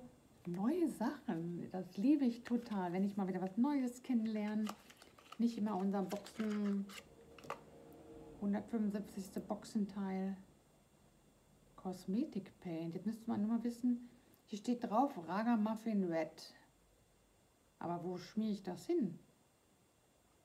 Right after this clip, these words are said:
Cosmetic. Cosmetic Paint. Aber wofür brauche ich denn rote Farbe? Water Resistant.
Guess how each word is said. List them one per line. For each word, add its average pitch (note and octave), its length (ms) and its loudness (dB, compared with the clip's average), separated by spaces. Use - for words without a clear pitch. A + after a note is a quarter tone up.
Cosmetic. - 1000 -20
Cosmetic - 720 -12
Paint. - 480 -12
Aber F3+ 240 0
wofür G#3 220 2
brauche A#3 240 2
ich A#3+ 100 -4
denn G#3+ 180 2
rote A#3+ 380 0
Farbe? A#3+ 640 -2
Water G3+ 500 4
Resistant. E3 880 -4